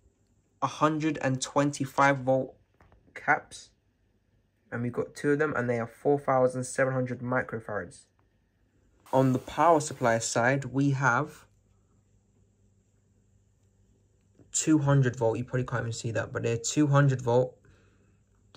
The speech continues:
eighteen hundred microfarads, and there's four of them. But anyway, that's the inside of this Crown amplifier. As you can tell, it is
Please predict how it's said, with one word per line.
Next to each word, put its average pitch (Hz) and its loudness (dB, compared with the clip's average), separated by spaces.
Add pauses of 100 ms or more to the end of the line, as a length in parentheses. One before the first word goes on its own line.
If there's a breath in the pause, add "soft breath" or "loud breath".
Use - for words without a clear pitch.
(180)
eighteen 127 0
hundred 151 2
microfarads, 110 -6
and 110 -10
there's 107 -8
four 113 -6
of - -8
them. 101 -10 (500 loud breath)
But 139 6
anyway, 147 6 (380 soft breath)
that's 180 2
the 151 -2
inside 175 2
of 147 0
this 147 -2
Crown 143 2
amplifier. 127 0
As 143 0
you 143 -8
can 135 -6
tell, 135 2 (600 loud breath)
it 120 -2
is 131 0